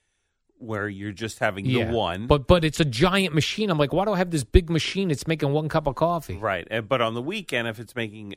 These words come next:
Speaker 1: a pot, uh,
Speaker 2: Pissed
Speaker 1: no
Speaker 2: me
Speaker 1: good.
Speaker 2: off, yeah.
Speaker 1: And you shouldn't have to then take your cup and put it in the microwave.
Speaker 2: That's what everyone goes, "Just microwave it." Uh, no.
Speaker 1: Yeah.
Speaker 2: Or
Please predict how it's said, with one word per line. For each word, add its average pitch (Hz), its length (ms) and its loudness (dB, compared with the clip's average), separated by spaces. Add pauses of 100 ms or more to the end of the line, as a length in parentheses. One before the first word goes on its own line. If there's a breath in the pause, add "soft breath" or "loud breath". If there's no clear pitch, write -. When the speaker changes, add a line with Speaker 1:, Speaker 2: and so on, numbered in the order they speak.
Speaker 1:
a 98 60 -10
pot, - 300 -4
uh, 107 200 -4
Speaker 2:
Pissed 110 240 0
Speaker 1:
no 107 60 -2
Speaker 2:
me 107 60 2
Speaker 1:
good. 104 60 0
Speaker 2:
off, 85 240 -6
yeah. 82 260 -6
Speaker 1:
And 127 220 -2
you 135 80 -6
shouldn't 175 320 -10
have 139 260 -4
to 120 120 -8
then 110 260 -4
take 113 380 -10
your 135 80 -14
cup 117 420 -2
and 107 160 -12
put 117 160 -10
it 117 100 -10
in 113 60 -12
the 117 60 -6
microwave. 120 400 -2
Speaker 2:
That's 165 160 8
what 175 80 6
everyone 156 200 4
goes, 127 140 2
"Just - 240 -2
microwave 165 440 2
it." - 180 -6
Uh, 269 60 4
no. 311 680 4
Speaker 1:
Yeah. 127 280 -2 (1040)
Speaker 2:
Or 180 380 4